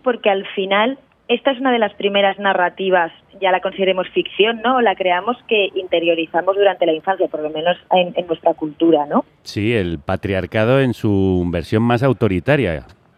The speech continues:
Speaker 1: Eso es. Además, claro, es que es, es patriarcado porque Dios, además,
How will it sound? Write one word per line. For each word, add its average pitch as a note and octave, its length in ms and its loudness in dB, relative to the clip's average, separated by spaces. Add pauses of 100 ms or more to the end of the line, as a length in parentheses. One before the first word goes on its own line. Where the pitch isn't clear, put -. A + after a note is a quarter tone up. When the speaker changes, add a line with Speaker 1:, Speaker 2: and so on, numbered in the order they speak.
(420)
Speaker 1:
Eso F#3+ 300 0
es. E3 200 0 (460)
Además, G#3+ 460 0 (120)
claro, C#4+ 200 2
es A3+ 140 -4
que C#4 80 -2
es, C4 80 -6 (160)
es G3+ 120 -2
patriarcado G3+ 680 0
porque G#3+ 340 -2
Dios, F#3+ 340 0
además, A#3 480 0